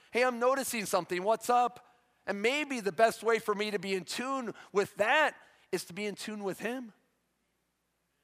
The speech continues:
And say, "Jesus, would you, as I surrender all that I am to you, would you just be all that you are in me, including your sensitivity to, your eyes, your discernment,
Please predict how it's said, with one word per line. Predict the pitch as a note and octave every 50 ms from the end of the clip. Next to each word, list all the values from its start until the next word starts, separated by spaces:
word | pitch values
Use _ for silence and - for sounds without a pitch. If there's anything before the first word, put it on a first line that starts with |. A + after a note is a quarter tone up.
| _ _ _ _ _ _ -
And | G3 G3
say, | A3+ A#3 A3+
"Jesus, | E3+ G#3 C4 C#4+ C#4 G3 A3+ G#3 -
would | - A3 A3 D#3+ -
you, | G#3 C4 C#4+ C#4+ C#4+ C4 A3 E3+ - - - _ _ _ _ -
as | - A3 G3
I | A#3 A#3 C4+
surrender | C#4 B3 - - B3 A#3+ B3 B3 A#3 G3+ A3 A3+
all | - A#3+ B3 C4 C#4 C#4+ D4 D4
that | C#4+ C4+ C4
I | A#3 A3 A3 A3
am | A3 A3 G#3
to | - - G#3
you, | G#3+ A3+ B3+ C4+ C4 A#3 F3 C#3 A#2 - _ _ _ _ _ _ _ _ _ _ _ _ _ _ -
would | - A#3+ B3+ F#3+ E3+
you | B3 C#4+ D4+
just | D4 - - C#4 C4 - - - - _ _ _ _ _ _ _ _ _ _ _ _ _ _ _
be | - D#3+ A#3+ A#3+ A#3+
all | A3+ A#3 B3 C4 C4+ C#4
that | C4 C#4 B3 - -
you | A#3+ A#3
are | A3+ A3+ G#3+ A3
in | A3 A3+
me, | A#3+ B3+ B3 A#3 G#3+
including | A3+ A3 F#3+ - - - A3+ B3+ C#4 D4 D4 C#4+ B3 F#3+ C#3+ B2 G#2 F#2+ _ _ _ _ _ _ _ _ _ _ _ _ _ _ _ _ _ _ -
your | E3+ G#3 B3+ C4+ C#4 C#4
sensitivity | A#3+ - - B3+ B3 A#3+ - A#3 G#3+ - - A#3 A#3+ B3+ A3 G#3+ G3+ G3 F#3
to, | - - G3 F#3+ F3
your | F3 F#3+ A#3 B3 B3 B3+ B3 -
eyes, | - G3 G#3 A3 A3+ G#3+ G3+ F#3 E3+ D#3 - - - - - -
your | - F3 F#3+ A#3 A#3+ B3+
discernment, | A3 - B3 - - - - A#3+ B3+ B3+ B3 A3+ G3+ F#3+ F#3 F3 -